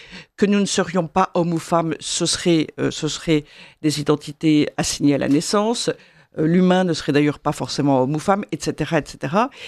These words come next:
Et donc, ils utilisent la souffrance de jeunes en mal-être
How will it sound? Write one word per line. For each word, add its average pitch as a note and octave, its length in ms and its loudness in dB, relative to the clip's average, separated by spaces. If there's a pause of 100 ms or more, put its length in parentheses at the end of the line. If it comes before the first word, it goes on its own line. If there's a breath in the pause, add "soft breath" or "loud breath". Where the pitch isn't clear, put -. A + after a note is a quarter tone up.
(300 loud breath)
Et E3+ 120 2
donc, G#3+ 260 -4
ils D#3+ 280 2
utilisent B3 600 0
la C#3 100 2
souffrance G#3+ 600 -2
de E3+ 100 4
jeunes E3 200 0
en D3 40 0
mal-être C#3+ 480 0